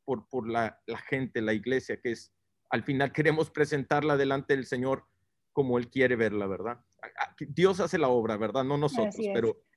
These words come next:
Speaker 2: Así es,
Speaker 1: luchamos
Speaker 2: es su
Speaker 1: por
Speaker 2: obra,
Speaker 1: eso.
Speaker 2: así es. Y, y, y,
Speaker 1: Exacto.
Speaker 2: y en, en humildad reconocemos que, bueno, y, y lo escuchamos constantemente, eh, como parte de, de lo que nos comentan los pastores que dentro del ministerio,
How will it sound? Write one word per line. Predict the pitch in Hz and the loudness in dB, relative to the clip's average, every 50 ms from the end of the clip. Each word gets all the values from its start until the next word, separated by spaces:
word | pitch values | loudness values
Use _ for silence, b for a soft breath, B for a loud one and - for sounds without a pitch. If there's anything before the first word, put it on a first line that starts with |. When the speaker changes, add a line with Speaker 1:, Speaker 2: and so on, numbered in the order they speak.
| _ - | _ -6
Speaker 2:
Así | 247 233 226 - | -2 2 4 4
es, | - 254 | 4 4
Speaker 1:
luchamos | 240 247 - 254 254 - | 4 4 6 6 6 6
Speaker 2:
es | |
su | 311 302 | 8 8
Speaker 1:
por | 302 294 285 277 | 8 10 10 10
Speaker 2:
obra, | 277 269 262 226 202 | 10 8 8 6 4
Speaker 1:
eso. | 202 214 214 - | 0 -2 -2 0
Speaker 2:
así | 240 254 247 - 277 254 | 0 0 2 2 2 2
es. | 214 202 240 | 2 2 2
Y, | 311 311 269 262 277 277 254 247 240 | 6 6 6 6 6 2 0 0 0
y, | 294 | 2
y, | 269 254 | 2 2
Speaker 1:
Exacto. | 254 247 277 277 | 2 2 0 0
Speaker 2:
y | 277 254 | 0 0
en, | 247 247 254 269 - 311 262 269 302 | 0 0 -2 -2 -2 -4 -4 -2 -2
en | 285 254 254 | -2 -2 -2
humildad | 254 254 254 247 240 233 214 247 247 254 262 269 | -2 -2 -2 -2 -2 -2 0 0 0 0 2 0
reconocemos | 294 277 269 - 262 247 240 226 254 247 247 254 269 277 - - | 0 -2 -2 -4 -6 -6 -8 -8 -8 -8 -8 -8 -10 -10 -8 -6
que, | - 233 | -6 -4
bueno, | 208 233 240 247 240 226 220 233 262 - _ | -2 -4 -4 -4 -4 -6 -8 -8 -12 -14 _
y, | - 240 220 226 - 240 226 | -10 -10 -8 -6 -4 -4 -2
y | 226 | -2
lo | 220 | -2
escuchamos | 220 208 - 220 196 240 233 254 247 - | -4 -6 -8 -8 -8 -8 -8 -8 -10 -10
constantemente, | - 240 226 220 - 254 254 262 262 269 254 240 233 233 233 - 233 226 214 B B B B B B _ - | -10 -10 -10 -4 0 0 0 0 -2 -4 -4 -4 -6 -6 -4 -4 -4 -4 -4 B B B B B B _ -12
eh, | 285 - - - 240 196 - | -12 -10 -8 -6 -6 -4 -2
como | 226 214 220 208 220 | 0 0 0 0 2
parte | - 220 220 214 - 254 240 | 2 2 2 2 2 2 2
de, | 233 226 220 214 214 214 - 240 | 4 4 4 4 4 2 0 0
de | 208 220 214 208 208 233 | 2 2 2 2 2 2
lo | 240 220 214 | 0 0 0
que | - 214 | 0 -2
nos | 214 214 196 - - - | -2 -2 -4 -6 -10 -8
comentan | - 233 220 226 233 247 247 247 247 240 | -4 -2 0 2 4 4 2 2 2 0
los | 233 226 233 | -2 -2 -2
pastores | 226 208 196 - 220 214 214 208 | -2 -2 -2 0 -2 -2 -2 -2
que | - 226 | -4 -2
dentro | 220 226 226 247 | -2 0 0 0
del | 240 233 | 0 0
ministerio, | 220 214 - 233 220 226 233 | 0 0 0 0 0 0 0